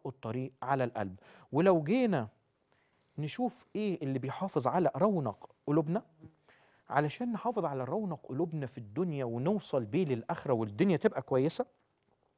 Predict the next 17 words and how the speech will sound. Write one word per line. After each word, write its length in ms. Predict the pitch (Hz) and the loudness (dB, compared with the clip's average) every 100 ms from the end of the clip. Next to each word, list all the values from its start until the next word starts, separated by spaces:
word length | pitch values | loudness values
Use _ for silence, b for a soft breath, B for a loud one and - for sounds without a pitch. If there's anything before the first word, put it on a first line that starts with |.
| _ _ b b b - | _ _ b b b 2
آه، 960 | 143 139 135 131 127 123 120 117 113 131 _ _ _ _ _ _ _ _ - _ _ _ _ _ _ _ _ _ _ _ _ b b b b b b b b _ _ _ _ _ _ | 4 6 6 6 6 6 4 2 -2 -6 _ _ _ _ _ _ _ _ -20 _ _ _ _ _ _ _ _ _ _ _ _ b b b b b b b b _ _ _ _ _ _
بشكل 340 | 139 147 285 220 | -4 0 0 0
مستمر، 440 | 143 - 156 185 - B B | 0 2 2 2 -2 B B
يعني 200 | 135 123 | -4 -4
احنا 180 | 131 147 | -2 -2
عايزين 460 | 135 120 139 202 135 | -2 -2 0 0 0
نحافظ 440 | 131 202 214 151 | 2 2 2 2
على 260 | 131 180 147 | 2 4 4
رونق 360 | 196 202 160 | 2 0 -2
قلوبنا 420 | - 151 175 170 180 | -4 -4 -2 -2 -4
بشكل 560 | 135 131 196 - 151 | -6 -4 -4 -4 -4
مستمر، 540 | 151 170 - 117 104 101 B B - | -4 -2 -2 0 -2 -6 B B -2
والحفاظ 440 | 135 - 160 226 190 | -2 0 4 6 6
عليه 240 | 147 185 | 2 0
تكسب 480 | - 214 - - 151 | -4 -10 -8 -6 -6
الدنيا 600 | 123 113 165 175 165 175 - _ | -8 -6 -4 -4 -4 -8 -12 _
والآخرة. 540 | 139 131 113 - 98 | -2 0 -2 -4 -10